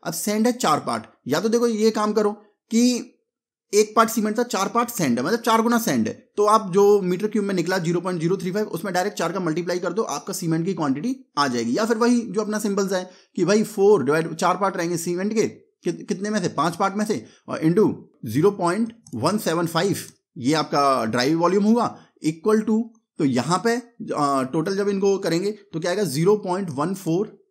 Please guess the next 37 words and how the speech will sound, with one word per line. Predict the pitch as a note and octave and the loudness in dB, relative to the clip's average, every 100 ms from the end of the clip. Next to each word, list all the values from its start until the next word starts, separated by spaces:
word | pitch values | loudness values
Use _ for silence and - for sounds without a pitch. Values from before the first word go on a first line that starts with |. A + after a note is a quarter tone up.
| _ | _
मीटर | B2+ C3+ G3+ C#4 - _ _ _ _ _ _ | 0 0 -2 -6 -14 _ _ _ _ _ _
क्यूब, | E3 B2+ - - _ - | 0 0 0 -12 _ -6
ठीक | F#3 | -2
है, | F#3+ | 0
मीटर | C#3+ F3+ | 0 0
क्यूब | F#3+ | -4
में | G3 | -4
आ | G3 | -4
गया। | F#3 F#3 - _ - | -4 -8 -16 _ -4
लेकिन | D#3+ F3+ G#3 | -2 0 -2
इसको | G3 D#3+ | -2 0
हमें, | G#3+ A3 A3 G3+ | 0 0 -2 -4
अ, | - - _ | -8 -14 _
किस | B2 A#2+ A#2+ A#2+ D#3 | -6 -4 -4 -4 -4
में | F#3 | -4
करना | G3+ G#3+ | -4 -2
है, | |
मैं | F#3 A#2 | -4 -2
केजी | C3 D3+ | -2 -2
में | F#3+ | -2
कर | F#3 | -2
देता | F3+ F3+ | -2 -6
हूँ, | F3+ | -6
तो | |
केजी | F#3 F3 | -6 -6
में | F#3+ | -6
करेंगे, | G3 G#3 | -8 -6
चौदह | E3+ E3 | -4 -4
सौ | E3 | -4
पचास | F#3 E3+ E3+ | -6 -6 -6
से | F3+ | -6
इसका | E3 | -4
मल्टीप्लाई | D#3+ F3 G#3 G#3+ | -4 -2 -2 -2
कर | G#3+ | -2
दो, | F#3+ | -6
वही | F#3+ E3 G3+ | -2 -2 -2
इसका | G3 G#3 | -2 -6